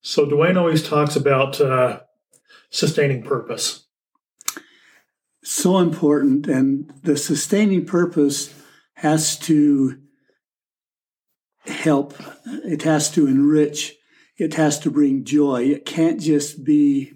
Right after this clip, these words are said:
Speaker 2: duty bound. There needs to be a joy and a happiness about it. And, uh, Saint Francis, one of, uh, the things that he would tell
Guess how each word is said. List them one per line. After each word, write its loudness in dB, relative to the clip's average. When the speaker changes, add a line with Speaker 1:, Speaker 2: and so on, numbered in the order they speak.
Speaker 2:
duty 2
bound. -4
There 0
needs 2
to -2
be 2
a 2
joy 2
and 2
a -2
happiness -2
about -2
it. -6
And, 2
uh, 0
Saint -2
Francis, 2
one 4
of, -2
uh, -8
the 0
things 2
that 0
he 2
would 0
tell -2